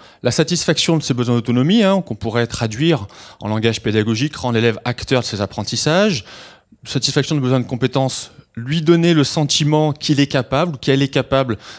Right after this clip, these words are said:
de réaliser les tâches et les situations qu'on lui propose. Le besoin de proximité sociale pourrait renvoi-, pourrait renvoyer au sentiment d'être en sécurité affective au sein de la classe, avec, euh, les autres élèves, avec ses camarades,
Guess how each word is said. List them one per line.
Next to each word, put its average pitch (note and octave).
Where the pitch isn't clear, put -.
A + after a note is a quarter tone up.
de A2+
réaliser A#2
les G#2
tâches B2
et G#2
les G2+
situations -
qu'on G#2
lui G2+
propose. D#3+
Le A#2+
besoin C3+
de C#3
proximité C3+
sociale C3
pourrait A#2+
renvoi-, A#2
pourrait A#2
renvoyer C3
au A#2
sentiment B2+
d'être -
en A2+
sécurité C3+
affective C#3
au A#2+
sein A#2
de A2
la G#2+
classe, C#3+
avec, A#2+
euh, F#2+
les A2+
autres A2+
élèves, A2+
avec G#2+
ses G#2
camarades, G#2+